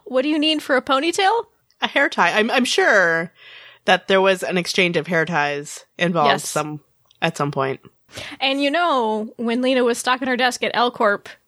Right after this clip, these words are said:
Speaker 1: Kara brought her rubber bands, is all I'm saying.
Speaker 2: There you go.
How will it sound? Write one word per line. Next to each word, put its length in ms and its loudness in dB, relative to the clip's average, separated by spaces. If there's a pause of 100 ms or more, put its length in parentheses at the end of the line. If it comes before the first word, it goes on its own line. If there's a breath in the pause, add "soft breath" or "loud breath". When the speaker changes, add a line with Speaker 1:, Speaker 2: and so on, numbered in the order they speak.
Speaker 1:
Kara 300 0
brought 240 0
her 140 0
rubber 240 0
bands, 720 -4
is 600 0
all 140 4
I'm 100 2
saying. 280 -2 (500)
Speaker 2:
There 140 -2
you 120 -2
go. 220 -4